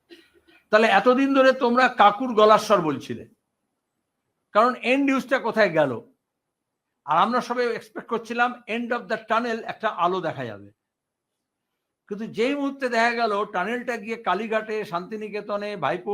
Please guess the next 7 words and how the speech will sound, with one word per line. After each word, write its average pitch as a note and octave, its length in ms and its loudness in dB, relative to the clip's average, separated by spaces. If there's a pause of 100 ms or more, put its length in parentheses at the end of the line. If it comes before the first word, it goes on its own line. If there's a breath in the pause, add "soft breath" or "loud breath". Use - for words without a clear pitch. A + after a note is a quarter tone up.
(140)
পিসির G3 320 -12
কাছে G#3 240 -6
পৌঁছে F#3 320 -10
যাচ্ছে, E3 360 -4 (1160)
দিল্লি G#3+ 260 -8
থেকে A#3+ 260 -8 (180)
ক-, - 140 -16